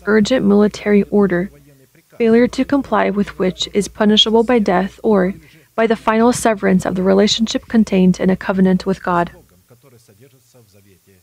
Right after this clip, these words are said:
Thus, Apostle Jude, summing up his short epistle to the Church of Christ, singled out the property of the fruit of joy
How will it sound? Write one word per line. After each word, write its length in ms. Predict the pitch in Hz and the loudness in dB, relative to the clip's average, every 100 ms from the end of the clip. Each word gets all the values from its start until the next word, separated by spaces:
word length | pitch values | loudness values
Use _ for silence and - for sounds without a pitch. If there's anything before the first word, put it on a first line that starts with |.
| _ _ _ 120 82 73 _ _ _ _ 208 190 | _ _ _ -20 _ _ _ _ _ _ -20 _
Thus, 240 | 233 247 294 | -4 -2 -2
Apostle 480 | - 240 226 - | -2 -4 -4 -4
Jude, 420 | 254 - 190 190 202 - 143 | -4 2 2 2 -2 -16 -16
summing 420 | - 226 240 240 | -4 0 2 2
up 200 | 208 208 | 2 0
his 240 | - 220 | -4 -4
short 300 | - 226 233 | -2 -2 0
epistle 480 | 240 - 233 - 214 | -4 -4 -6 -4 -4
to 100 | 202 | -4
the 100 | 190 | -4
Church 360 | 196 - 208 - | -4 -2 -4 -4
of 140 | 269 | -8
Christ, 560 | - 202 185 - - _ 135 143 156 147 _ | -4 -4 -4 -8 -20 _ _ _ _ _ _
singled 460 | - 247 247 262 | 0 0 2 2
out 220 | 240 269 208 | 2 2 -2
the 80 | |
property 560 | 196 - 202 - 190 196 | -6 -4 -4 0 0 0
of 140 | 190 | 0
the 100 | 190 | 0
fruit 240 | 185 - 196 | -2 -2 0
of 160 | 185 | 0
joy 320 | 180 185 175 | 0 0 0